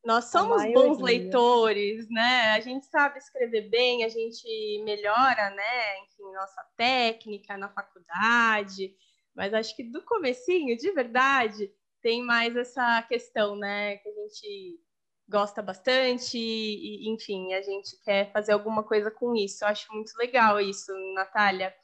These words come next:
Speaker 1: É, e aí, sobre a sua parte do jornalismo em si, questão de T V, conta um pouquinho pro pessoal essa questão da sua carreira no comecinho, né?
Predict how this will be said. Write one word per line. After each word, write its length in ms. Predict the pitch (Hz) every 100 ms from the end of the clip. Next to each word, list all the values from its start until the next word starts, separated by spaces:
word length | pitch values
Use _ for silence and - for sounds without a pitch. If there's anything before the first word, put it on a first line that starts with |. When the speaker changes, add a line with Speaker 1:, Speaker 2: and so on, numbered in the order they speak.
| _ _ _ -
Speaker 1:
É, 120 | 220
e 100 | 233
aí, 440 | 262 277 330 392 302
sobre 340 | - 311 320
a 60 | 381
sua 180 | - 302
parte 500 | - 277 285 - 302 233
do 420 | 262 269 277 311 - _ _ _
jornalismo 640 | 208 226 277 339 311 294 277
em 60 | 269
si, 320 | - 233 247
questão 460 | 240 240 240 233
de 140 | 233 220
T 340 | - 190 156 _
V, 840 | 226 269 277 262 254 247 240 247 - _ -
conta 320 | 269 330 440
um 100 | 453
pouquinho 560 | 415 359 330 277 254 254
pro 120 | 247
pessoal 380 | 254 254 262 226
essa 180 | 233
questão 300 | 240 247 247
da 100 | 233
sua 180 | 233 240
carreira 640 | 233 226 208 220 240 254
no 120 | 233 226
comecinho, 880 | 233 214 190 - 262 302 311 254 214
né? 260 | 214 247